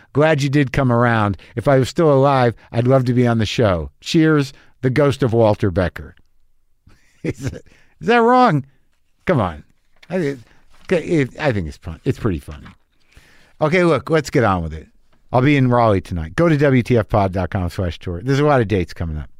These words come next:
Austin, Houston, Dallas, Detroit, San Francisco, D C, Atlanta, Minneapolis, Chicago, uh, Nashville, Philadelphia. A lot of stuff coming up.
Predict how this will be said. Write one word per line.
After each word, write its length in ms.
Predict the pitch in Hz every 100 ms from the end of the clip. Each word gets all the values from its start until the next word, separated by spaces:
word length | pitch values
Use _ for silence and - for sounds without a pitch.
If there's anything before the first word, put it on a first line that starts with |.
| - - - - - -
Austin, 600 | 123 113 - 104 82 - - -
Houston, 680 | - 127 117 - 90 76 - - -
Dallas, 500 | 110 113 110 98 82
Detroit, 640 | - - - 127 110 90
San 220 | - 120 101
Francisco, 640 | 98 - 123 107 - 87
D 220 | 82 120
C, 400 | 104 - 120 92
Atlanta, 560 | 87 95 117 113 - 80
Minneapolis, 880 | 98 117 104 113 113 - 92 80 -
Chicago, 840 | - - 120 113 113 92 82 69 - - - - - - - 110
uh, 1080 | 104 101 95 90 90 85 82 - - - - - -
Nashville, 680 | 104 123 135 110 110 90 76
Philadelphia. 840 | - 117 110 113 117 - 85 73
A 80 | 101
lot 200 | 147 123
of 60 |
stuff 260 | - 98 87
coming 260 | 90 82
up. 140 | 80